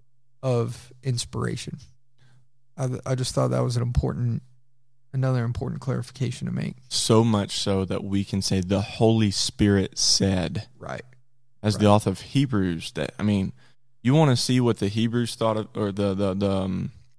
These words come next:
Speaker 2: biblical authors thought of inspiration. They believed it so much, they say the Holy Spirit said.
Speaker 1: Right.
Speaker 2: "Do not harden your hearts." The Holy Spirit spoke the imprecatory Psalms.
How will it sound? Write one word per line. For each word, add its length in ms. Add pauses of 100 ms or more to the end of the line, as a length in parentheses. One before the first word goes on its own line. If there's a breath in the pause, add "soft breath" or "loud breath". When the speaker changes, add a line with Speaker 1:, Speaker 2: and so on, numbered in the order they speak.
(480 soft breath)
Speaker 2:
biblical 400
authors 460
thought 200
of 220
inspiration. 800
They 100
believed 340
it 100
so 140
much, 260
they 100
say 160
the 160
Holy 480
Spirit 600
said. 560 (420)
Speaker 1:
Right. 200 (200)
Speaker 2:
"Do 140
not 160
harden 240
your 80
hearts." 220 (340 loud breath)
The 60
Holy 220
Spirit 400
spoke 460 (160)
the 60
imprecatory 560
Psalms. 500